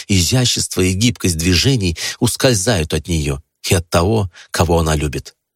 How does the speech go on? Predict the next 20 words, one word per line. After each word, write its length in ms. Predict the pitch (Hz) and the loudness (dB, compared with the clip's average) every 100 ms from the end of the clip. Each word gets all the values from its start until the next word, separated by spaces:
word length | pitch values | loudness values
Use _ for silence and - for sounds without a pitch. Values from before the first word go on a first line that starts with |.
| _ _ _ _ _ _ - | _ _ _ _ _ _ -4
Есть 300 | - 131 - | 2 2 2
ли 80 | 95 | -2
что-нибудь 460 | - 98 90 85 | 0 0 0 0
горше? 460 | 82 107 - - 87 _ _ _ _ _ - | 0 0 0 -4 -8 _ _ _ _ _ 0
И 60 | |
есть 340 | 101 113 107 - | 2 4 2 0
ли 60 | |
что-нибудь 420 | 98 - 107 98 - | -2 0 0 0 -2
священнее, 680 | 107 95 - 127 123 95 | -2 0 0 0 2 0
чем 300 | 87 104 92 | 0 0 2
долг 320 | 98 120 82 - - - | 2 2 0 -8 -12 0
не 100 | 95 | 2
увеличивать 580 | 90 92 127 - 87 | 4 2 2 0 0
эту 200 | 104 87 | 0 0
горечь, 440 | 87 120 95 - - _ _ _ | 0 2 0 -4 -10 _ _ _
не 100 | 107 | 0
толкать 480 | 98 95 90 117 101 | 2 0 0 0 0
женщину 500 | - 110 107 - 92 | 0 0 0 0 -2
к 60 | |
старости, 640 | - - 123 85 - - | -2 -2 -2 0 -4 -6